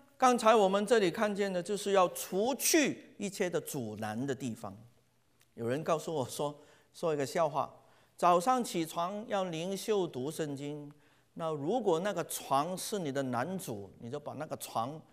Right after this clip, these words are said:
那个被一下子<laughs> 把它抛掉，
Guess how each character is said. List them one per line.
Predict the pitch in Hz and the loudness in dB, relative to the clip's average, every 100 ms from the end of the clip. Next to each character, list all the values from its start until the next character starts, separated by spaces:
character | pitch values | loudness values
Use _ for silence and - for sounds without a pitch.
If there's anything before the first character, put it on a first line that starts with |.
| _ | _
那 | - 151 | -10 -8
个 | 131 | -8
被 | - 214 139 - - _ _ _ | -4 -4 -4 -8 -20 _ _ _
一 | 220 | -10
下 | - - - 135 | -6 -2 -2 -2
子 | 127 117 - - 202 - | -6 -6 -10 -12 -12 -8
<laughs> | - - - _ | -10 -10 -20 _
把 | - | -2
它 | 127 | 0
抛 | 175 - 214 | -2 -2 -2
掉， | 165 190 120 | 0 0 0